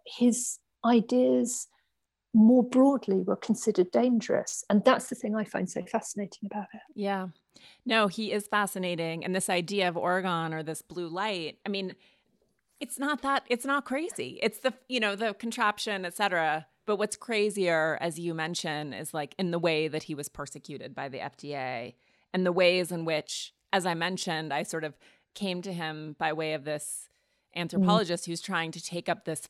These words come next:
Speaker 2: fight. And it's like, it is still being sort of slam dunked on, on Wikipedia, et cetera, in a way that's like, this is, it's kind of an amusing historical anecdote. I mean, not his life and the end of his life,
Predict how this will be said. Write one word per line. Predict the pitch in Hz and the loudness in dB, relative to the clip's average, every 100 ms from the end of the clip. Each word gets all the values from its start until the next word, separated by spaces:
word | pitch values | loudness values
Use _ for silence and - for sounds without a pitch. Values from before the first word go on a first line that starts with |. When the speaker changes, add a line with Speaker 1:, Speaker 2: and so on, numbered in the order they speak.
| - | 0
Speaker 2:
fight. | 214 226 165 - - - | 2 2 0 -4 -10 -4
And | 185 175 170 170 160 160 160 - - _ | 0 2 2 2 0 -4 -6 -8 -12 _
it's | 202 190 | 0 2
like, | 196 156 139 - - - | 2 2 0 -8 -12 -2
it | 208 | 0
is | 185 | 0
still | - - - 202 214 190 170 | -4 -8 -2 6 8 8 6
being | 151 180 170 165 156 156 151 _ _ _ - | 0 -4 -4 -4 -6 -10 -14 _ _ _ -8
sort | 180 | -6
of | 160 | -6
slam | - - - - 170 165 170 165 160 | -6 -4 -4 -2 0 0 0 -2 -2
dunked | 165 160 156 151 - - | 0 0 -2 -10 -14 -6
on, | 160 156 151 151 151 147 - 190 | -4 -4 -4 -6 -10 -12 -6 -2
on | 175 | 0
Wikipedia, | 185 185 180 - 233 220 | 0 -2 -8 -6 0 2
et | 170 - | 2 2
cetera, | 214 196 | 2 4
in | - | 2
a | 185 | 2
way | 185 185 196 | 4 4 2
that's | 175 - | -2 -2
like, | 170 156 147 - _ _ _ _ _ _ _ - | 0 0 -2 -8 _ _ _ _ _ _ _ -12
this | 262 - | -10 -8
is, | 339 - | -8 -4
it's | 220 | -4
kind | - 269 277 | -2 -2 0
of | 262 | 0
an | 202 | -2
amusing | 175 196 233 196 170 | 0 2 2 0 -2
historical | 170 170 196 175 170 175 | -4 -4 -2 0 0 -4
anecdote. | 190 185 165 - | -4 -4 -6 -4
I | |
mean, | 196 185 | -2 2
not | 185 175 | 2 0
his | 170 160 | -4 -4
life | 165 160 160 160 | 4 6 6 0
and | 160 156 | -6 -4
the | 156 | -2
end | 170 165 | -2 -2
of | 156 | -6
his | 147 151 | -8 -2
life, | 160 156 139 151 | 4 4 2 -6